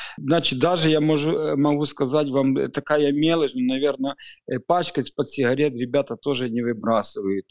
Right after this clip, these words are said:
Потом сдаем эти пачки девочкам, которые занимаются волонтерством здесь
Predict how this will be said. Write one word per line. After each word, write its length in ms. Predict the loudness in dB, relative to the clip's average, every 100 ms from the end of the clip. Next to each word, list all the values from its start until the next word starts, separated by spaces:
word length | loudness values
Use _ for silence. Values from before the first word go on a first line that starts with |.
| -20 -16 -4
Потом 580 | -4 0 2 4 2 2
сдаем 360 | 2 2 4
эти 220 | 2 0 -4
пачки 460 | 0 0 0 -4
девочкам, 580 | 0 2 2 0 -2 -4
которые 380 | -4 -2 0 0 0
занимаются 680 | 2 2 4 2 -2 -2
волонтерством 840 | 0 2 0 2 2 0 0 0 0
здесь 300 | -4 -10